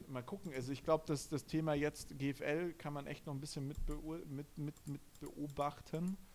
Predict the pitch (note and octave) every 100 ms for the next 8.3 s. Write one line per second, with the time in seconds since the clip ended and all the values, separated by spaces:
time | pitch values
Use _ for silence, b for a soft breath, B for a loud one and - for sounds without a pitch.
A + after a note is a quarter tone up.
0 | b b b b - - F3 F#3 D#3 D#3
1 | D3+ D3 C#3+ C3 C3 B2 B2 B2 A2+ G#2+
2 | A2+ - A#2 - A2+ G#2 F#2+ - C3 D3+
3 | C#3 - - A2 A2 - A#2+ A#2+ A#2+ A2+
4 | A2+ G#2+ - A#2+ A2+ C3+ C#3+ D3+ - D3
5 | C#3 C#3 - B2 A#2 B2 B2+ B2+ A#2 A#2
6 | C3 - B2 A#2 - C3+ B2+ A#2+ B2+ C#3
7 | C3 B2 B2 A#2 - B2 - C3 A#2 -
8 | D#3 F#3+ G#3